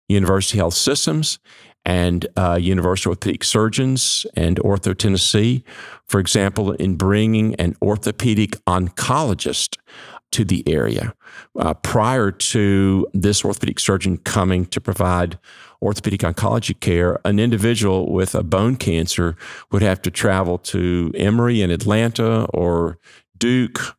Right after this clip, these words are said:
or Vanderbilt in Nashville for orthopedic oncology services. And now those services are provided here. And that really only happened because of collaboration between University Health Systems and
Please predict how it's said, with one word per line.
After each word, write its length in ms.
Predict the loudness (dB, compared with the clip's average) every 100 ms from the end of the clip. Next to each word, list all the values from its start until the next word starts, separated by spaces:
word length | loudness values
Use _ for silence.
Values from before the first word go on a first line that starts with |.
| _ _
or 420 | -2 0 2 0 -2
Vanderbilt 680 | -2 0 2 2 2 0 0
in 180 | 0 2
Nashville 760 | 2 2 -2 -2 0 0 -2 -10 -20 -20 _
for 520 | -4 0 2 0 0
orthopedic 680 | -2 -2 -2 0 2 0 -2 -6
oncology 560 | -2 0 2 2 2 0
services. 720 | 0 0 0 0 0 0 -2 -8 -20 -20 -12
And 260 | 0 2 4
now 480 | 4 4 2 0 -2
those 220 | -2 -2
services 720 | 0 0 0 0 0 0 -2 -6 _
are 140 | -2 -2
provided 500 | -2 0 0 -2 -2
here. 400 | 0 2 0 -2 -12 -20 -2
And 160 | 2
that 240 | 2 0 -2
really 440 | -2 0 2 2 0
only 220 | 0 0
happened 440 | 0 0 0 -2 -4
because 440 | -2 0 0 0
of 200 | -2 -2
collaboration 680 | -2 0 0 0 0 0 -2
between 600 | -4 -2 0 2 0 -4 -10 -20 -6
University 500 | 0 2 2 2 0
Health 160 | -2 0
Systems 600 | 0 0 0 -2 -2 -4
and 540 | -2 0 2 0 -2